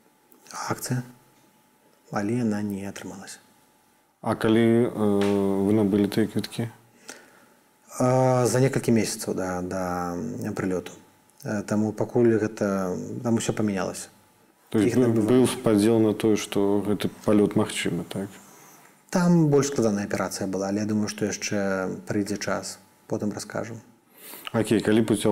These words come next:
Speaker 2: вот проста зараз магчымасць была выбраць дату для палёта бяспечнага, натуральна, у Мінск,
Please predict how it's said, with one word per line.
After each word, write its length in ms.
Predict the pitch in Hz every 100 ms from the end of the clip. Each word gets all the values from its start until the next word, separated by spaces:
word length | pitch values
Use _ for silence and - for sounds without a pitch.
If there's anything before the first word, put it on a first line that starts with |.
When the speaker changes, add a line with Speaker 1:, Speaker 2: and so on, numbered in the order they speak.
| 98
Speaker 2:
вот 100 | -
проста 320 | 104 98 -
зараз 300 | 101 104 95
магчымасць 480 | 104 90 - 95 87
была 300 | 87 92 90 - - - - - -
выбраць 360 | 104 101 95 95
дату 360 | 95 101 - 87
для 160 | 92
палёта 480 | - 98 92 90 95
бяспечнага, 760 | 107 101 104 - 98 - 85 87
натуральна, 540 | 82 90 87 90 92
у 40 |
Мінск, 540 | - 110 127 156 -